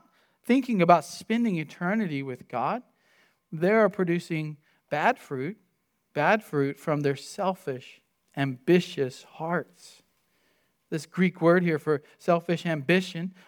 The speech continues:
also carries with it a sense of strife, of, of quarreling.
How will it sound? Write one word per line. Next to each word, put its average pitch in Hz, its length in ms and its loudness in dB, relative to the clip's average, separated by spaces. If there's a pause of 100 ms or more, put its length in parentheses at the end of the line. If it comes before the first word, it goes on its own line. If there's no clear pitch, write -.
also 185 260 6
carries 185 360 2
with 190 180 4
it 175 100 2
a 165 80 4
sense 190 300 -6
of 151 140 -2
strife, 196 680 -4
of, 156 200 -6
of 185 220 -8
quarreling. 226 680 4